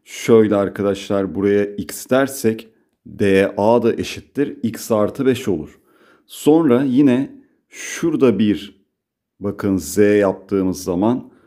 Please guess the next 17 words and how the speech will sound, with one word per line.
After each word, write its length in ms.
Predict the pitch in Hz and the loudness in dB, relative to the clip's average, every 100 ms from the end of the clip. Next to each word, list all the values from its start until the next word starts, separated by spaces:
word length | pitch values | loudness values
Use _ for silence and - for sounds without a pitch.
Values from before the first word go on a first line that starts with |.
| _ - | _ -10
bu 100 | 117 | -6
sefer 560 | 127 120 117 117 120 - _ _ _ - | -4 0 2 2 -2 -12 _ _ _ -8
burası 420 | 101 123 117 - | 2 2 2 -2
da 80 | 104 | 0
arkadaşlar 640 | 98 - 90 90 - 85 | 0 -2 -2 -2 -4 -6
Y 400 | 78 78 101 113 | -4 -2 0 2
desek 540 | 101 85 104 113 - - - | 0 -4 -2 -4 -6 -20 -20
beş 600 | 78 110 117 113 - _ | -2 0 0 -2 -12 _
artı 680 | 101 101 90 87 - 113 120 - | -4 -4 -4 -8 -4 -2 -2 -6
Y 340 | 85 101 107 | 0 4 4
olacaktır. 800 | 90 87 85 76 - - 113 - _ _ _ _ | 2 -4 -6 -10 -10 -10 -12 -14 _ _ _ _
Şimdi 460 | - - 139 110 90 | -10 2 4 4 0
çevresini 600 | - 139 135 131 - 131 | -2 0 2 0 0 0
vermiş 440 | 120 117 110 - - | 2 4 0 -2 -12
bize. 240 | - 80 | -12 -10
Kenarları 540 | - 131 127 120 120 | -6 -2 0 0 2
yazarsak 720 | 117 110 113 113 110 76 - | 2 2 2 0 0 -6 -8